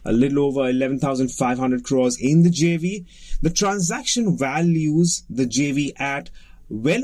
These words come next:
over seventy thousand crores on a post-money basis, excluding F synergies,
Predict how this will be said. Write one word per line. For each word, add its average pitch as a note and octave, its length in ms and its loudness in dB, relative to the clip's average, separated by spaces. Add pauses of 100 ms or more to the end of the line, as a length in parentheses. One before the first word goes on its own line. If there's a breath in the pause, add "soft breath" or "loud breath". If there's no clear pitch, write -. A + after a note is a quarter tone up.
over E3+ 300 4
seventy G3 680 -2 (100)
thousand G3+ 600 0
crores A#2+ 480 -2
on A#2+ 140 -2
a B2 80 0
post-money C3+ 680 0
basis, B2 400 -4
excluding E3+ 880 2 (360 soft breath)
F C3+ 80 -6
synergies, B2+ 640 0